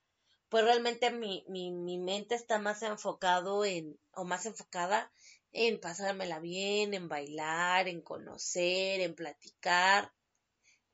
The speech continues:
en, eh, y no tanto, a lo mejor después, pues, ponernos de acuerdo para ya directamente ir a picar, pero en este caso, en este, el caso del sábado fue ir a picar.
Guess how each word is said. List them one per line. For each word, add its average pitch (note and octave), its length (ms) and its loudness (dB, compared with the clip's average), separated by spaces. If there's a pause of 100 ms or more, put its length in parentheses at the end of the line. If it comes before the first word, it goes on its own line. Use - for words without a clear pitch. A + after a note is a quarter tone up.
(180)
en, A3 340 4 (120)
eh, G3+ 280 4
y G#3 580 0
no G3 200 -2
tanto, F#3+ 400 2
a G3+ 80 6
lo A3+ 100 6
mejor G#3+ 300 6
después, A3 480 4
pues, C#4+ 160 -8
ponernos F3+ 540 0
de G3 60 2
acuerdo F#3 440 0
para E3+ 240 -2
ya D#3 220 -2
directamente D#3 720 -8
ir C#3 80 -12
a C#3+ 80 -12
picar, F4 400 0
pero E3+ 180 -2
en F3+ 100 -6
este F#3+ 280 -12
caso, A#3+ 580 -4 (1000)
en G3+ 200 -2
este, A3 300 -2
el G3+ 240 -2
caso G#3+ 280 2
del G#3+ 120 2
sábado G#3+ 420 2
fue G3+ 520 -2 (580)
ir G3 160 -2
a F3 100 0
picar. - 280 -10